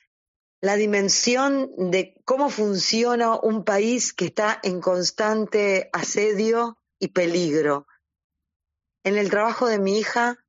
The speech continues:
alguien se organizó con alguien que tiene un departamento, se ve que es un Airbnb, aquí en la zona de Tel Aviv, en un lugar hermoso, y, eh, lo contactaron y esa persona mandó a quien se lo administra para que nos diera la llave de su casa.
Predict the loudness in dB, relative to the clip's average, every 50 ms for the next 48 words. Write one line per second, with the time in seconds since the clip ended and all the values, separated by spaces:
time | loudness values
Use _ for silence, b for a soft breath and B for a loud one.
0 | _ -2 0 2 2 2 0 0 0 0 0 2 2 2 2 0 0 0 0 2
1 | 2 0 0 -2 -6 -12 _ _ _ _ _ -4 -2 0 0 0 -2 -4 -6 -10
2 | _ _ -2 0 2 0 2 2 0 0 0 -2 0 0 0 0 2 0 0 0
3 | 0 0 0 0 0 -2 -2 -2 -2 0 0 0 0 0 0 0 0 0 0 0
4 | 0 0 2 0 0 -2 -2 -2 -2 0 0 0 0 0 0 0 0 0 0 0
5 | 0 0 0 -2 -4 B B B B B B _ _ _ -6 -6 -6 -4 -2 0
6 | 0 2 2 0 0 0 0 0 0 2 2 2 2 2 0 0 2 2 2 2
7 | 2 2 2 0 -2 -4 -8 _ _ _ _ _ -4 -4 -2 0 0 0 2 2
8 | 2 2 2 2 0 0 0 0 0 0 0 0 -2 -2 -2 -4 -6 -10 _ _
9 | _ b b b b b b b b _ _ -2 0 0 0 -2 -2 -2 -2 0
10 | 2 2 2 2 2 2 2 2 2 2 2 2 0 0 0 -2 -2 0 -2 -4
11 | -2 -2 -2 0 2 0 0 0 0 0 -2 -2 -2 -2 -2 -2 -2 -2 0 0
12 | 2 2 2 0 0 -2 -4 -8 _ _ _ _ _ _ _ _ _ _ _ -4
13 | -2 -2 0 0 0 0 0 2 0 0 0 0 -2 -2 0 0 0 0 0 0
14 | 0 -2 -2 -2 -2 -4 -4 -4 -4 -2 0 -2 -2 0 -2 -4 -4 -2 -2 0
15 | 0 2 0 0 0 0 0 0 0 -2 -4 -6 -6 -6 -8 -8 -12 -20 -20